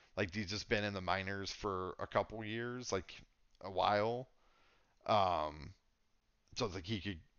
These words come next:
you know, they could take a flyer and, like, him getting some time. I know his name's been thrown around a lot. But then even, like, other guys that have already gotten playing time, uh, Tim Locastro, Ryan Lamar,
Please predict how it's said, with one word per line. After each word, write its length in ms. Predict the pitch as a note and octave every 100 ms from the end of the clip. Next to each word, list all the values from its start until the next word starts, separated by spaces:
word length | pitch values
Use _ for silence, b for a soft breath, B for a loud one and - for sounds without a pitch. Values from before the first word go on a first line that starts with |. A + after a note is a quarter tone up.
| - -
you 100 | G#2+
know, 40 |
they 140 | F#2+ F2+
could 180 | -
take 160 | - F2+
a 80 | F2+
flyer 380 | F#2+ F#2+ G#2 A2+
and, 100 | A#2
like, 140 | A2+
him 320 | C#3+ A#2+ G2 - -
getting 480 | G2+ - F2+ F2+ E2+ - b b b _
some 200 | - G2
time. 360 | A#2+ F2+ E2+ F#2+
I 40 |
know 120 | G#2
his 180 | G#2 F2+
name's 240 | G2+ F2+
been 180 | - F#2
thrown 220 | - F2+
around 220 | E2+ E2+ E2
a 40 |
lot. 320 | D#2+ D#2+ D2 - b b b b -
But 140 | A2
then 180 | A2+ A#2
even, 460 | A#2+ G#2+ G#2 G2 E2+ -
like, 220 | G#2 -
other 220 | A#2+ A2
guys 240 | G#2 G#2+ F#2+
that 160 | G#2 F#2+
have 200 | A2 F2
already 460 | G#2+ G#2 G2+ G2
gotten 320 | F2 G2 F#2 -
playing 380 | - G2 F2+ E2+
time, 480 | F2 E2+ E2+ E2+ b b b b
uh, 300 | F#2+ F2+ E2+ F2 -
Tim 200 | A#2 F2+
Locastro, 1040 | E2 G#2 F#2 F2 - F#2 F2 E2+ F2 E2+
Ryan 380 | - F2+ F2 E2+
Lamar, 680 | F2 F2 F2 F2 F2+ F2 F2